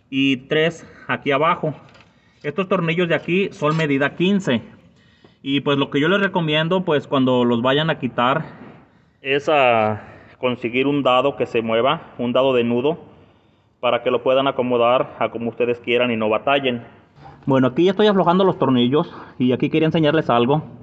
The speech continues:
Si miran cómo metí ahí la palanca donde está la matraca,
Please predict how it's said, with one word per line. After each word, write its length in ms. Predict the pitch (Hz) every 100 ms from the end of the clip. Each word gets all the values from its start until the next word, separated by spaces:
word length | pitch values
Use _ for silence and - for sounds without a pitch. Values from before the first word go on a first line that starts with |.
| - _
Si 160 | 143
miran 180 | 156 180
cómo 160 | 185 185
metí 220 | 147 151
ahí 100 | 165
la 140 | 165
palanca 640 | 135 123 131 165 180 - - -
donde 240 | 117 113
está 200 | 110 127
la 100 | 135
matraca, 480 | 143 120 117 170